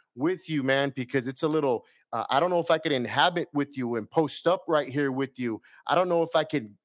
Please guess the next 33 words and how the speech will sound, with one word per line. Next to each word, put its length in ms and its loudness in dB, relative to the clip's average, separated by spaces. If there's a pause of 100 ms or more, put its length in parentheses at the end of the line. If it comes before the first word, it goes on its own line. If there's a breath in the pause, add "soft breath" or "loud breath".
(220)
link 380 0
up 180 0
with 160 -2
you 80 -2
like 220 0
a 80 0
marriage. 640 -2 (200 loud breath)
I, 60 -8 (140)
uh, 200 2
I'll 140 2
come 260 0
and 120 -2
do 160 0
a 40 -2
hip 240 -2
hop 280 0
concert. 640 0 (240 loud breath)
I'll 80 2
come 240 -2
and 100 -2
hang 240 0
out 180 0
with 160 -8
you 80 -2
for 240 -2
a 60 -4
second. 480 -2 (220 loud breath)
I'll 100 0
come 240 -2
get 160 -4
the 80 -2
free 300 -2
meal. 500 0